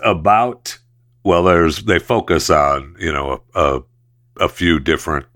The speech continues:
players, uh, but it's about a group of people who have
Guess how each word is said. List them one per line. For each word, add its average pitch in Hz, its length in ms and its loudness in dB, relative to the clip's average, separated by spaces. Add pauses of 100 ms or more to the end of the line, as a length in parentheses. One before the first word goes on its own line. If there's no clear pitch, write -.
(500)
players, 71 640 0 (380)
uh, 87 180 0
but 95 480 -2
it's 90 400 -2
about 90 640 2
a 82 80 0
group 85 380 0
of 80 260 0
people 80 340 0
who 78 140 4
have 71 400 -2